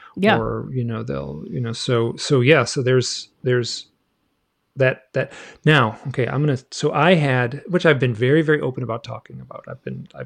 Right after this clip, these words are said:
Speaker 2: so sometimes I bring this up. It's really funny. I talk about, like, "I think I've been abducted by aliens," and people are like, "Oh yeah," and they kinda follow my thing. And then I say, "Oh, and I also had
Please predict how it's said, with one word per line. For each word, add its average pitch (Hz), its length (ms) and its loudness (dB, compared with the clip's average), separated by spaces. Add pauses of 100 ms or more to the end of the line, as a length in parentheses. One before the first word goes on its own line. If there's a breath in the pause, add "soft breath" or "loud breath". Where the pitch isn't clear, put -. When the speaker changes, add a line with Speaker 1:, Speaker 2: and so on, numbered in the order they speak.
(160)
Speaker 2:
so - 200 -6
sometimes 131 400 0
I 120 40 0
bring 123 200 0
this 117 140 -6
up. 135 80 -8
It's - 80 -4
really 147 120 4
funny. 127 200 0
I 117 40 -2
talk - 200 -4
about, 127 180 -4
like, - 140 -6
"I 262 140 4
think 226 140 4
I've 202 120 6
been 196 100 4
abducted 180 360 2
by 156 100 2
aliens," 131 440 0
and 123 100 -8
people 135 240 -8
are 135 40 -8
like, - 180 -12
"Oh 262 140 -4
yeah," 247 140 -2
and 226 80 0
they 202 100 -2
kinda 170 180 -8
follow 131 300 -4
my 123 180 -6
thing. 127 300 -10
And 135 80 -10
then 135 100 -6
I 127 80 -2
say, 135 200 -4
"Oh, 240 160 4
and 226 120 4
I 202 120 4
also 233 200 -2
had 160 200 0